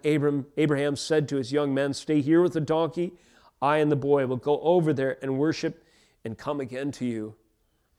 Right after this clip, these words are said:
The faith of Abraham, that the Lord would somehow work in this situation,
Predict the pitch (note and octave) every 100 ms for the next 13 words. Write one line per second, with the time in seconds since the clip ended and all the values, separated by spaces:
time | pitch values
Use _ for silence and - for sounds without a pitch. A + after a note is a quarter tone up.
0 | _ - A#2+ - C#3 C3 A#2+ B2+ C#3 C3+
1 | A2 A2+ A2 A2+ _ - B2+ D3+ D3 D3
2 | C3+ B2+ - F3 D#3+ C3+ D#3 C#3+ D3+ D3
3 | C#3+ C3+ - D3 C#3+ C#3 C3+ C3